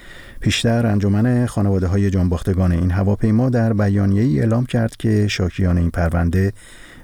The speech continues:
به دلیل عدم صلاحیت دادگاه در ایران شکایت خود را پس گرفتند. پرواز پی اس هفتصد و پنجاه و دو هواپیمای اوکراین بامداد هجده دی در سال هزار و سیصد و نود و هشت،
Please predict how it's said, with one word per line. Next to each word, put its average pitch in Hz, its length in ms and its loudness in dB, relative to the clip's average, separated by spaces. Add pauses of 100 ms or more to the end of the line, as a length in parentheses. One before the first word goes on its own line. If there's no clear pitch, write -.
به 104 120 2
دلیل 98 320 0
عدم 90 340 0
صلاحیت 87 580 0
دادگاه 82 520 -2
در 90 160 0
ایران 113 400 0
شکایت 90 500 -2
خود - 280 -4
را 92 120 0
پس - 280 -4
گرفتند. - 580 -4 (960)
پرواز 87 420 0
پی 90 360 0
اس - 140 -2
هفتصد - 320 -2
و 87 40 -2
پنجاه 92 340 0
و 90 40 2
دو 110 160 0
هواپیمای 87 720 0
اوکراین 127 540 0
بامداد 95 380 2
هجده 85 520 0
دی 98 400 0 (880)
در 90 240 2
سال 87 260 0
هزار 82 320 0
و - 20 -6
سیصد 92 300 -2
و 85 60 2
نود 95 260 2
و 98 60 0
هشت، 120 480 -2